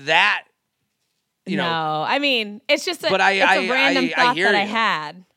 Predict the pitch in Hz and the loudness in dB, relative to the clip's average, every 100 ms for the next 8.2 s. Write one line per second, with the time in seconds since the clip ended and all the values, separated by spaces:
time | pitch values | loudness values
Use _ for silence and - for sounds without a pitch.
0 | _ _ 214 240 220 226 - 233 220 214 | _ _ -8 -4 0 2 2 2 0 -2
1 | 214 190 - 190 190 226 247 - 294 196 | -2 -2 -4 -4 -2 0 0 0 -4 -2
2 | 208 214 202 202 285 277 208 175 - - | -2 -2 0 -2 0 0 -2 -8 -20 -6
3 | 226 196 180 175 - _ - 165 180 254 | -2 0 0 0 -8 _ -14 -4 0 2
4 | 185 180 247 - - 202 180 175 247 208 | 2 0 -2 -6 -6 -4 -4 0 2 2
5 | 180 160 196 269 - 277 302 370 370 - | 0 -4 -8 -10 -10 -12 -14 -16 -16 -18
6 | - 220 - 185 233 226 208 196 240 254 | -20 -12 -10 -4 -2 -2 -2 0 2 0
7 | - 247 214 196 190 196 196 190 185 214 | 0 -2 0 0 0 0 0 0 2 0
8 | 247 | 0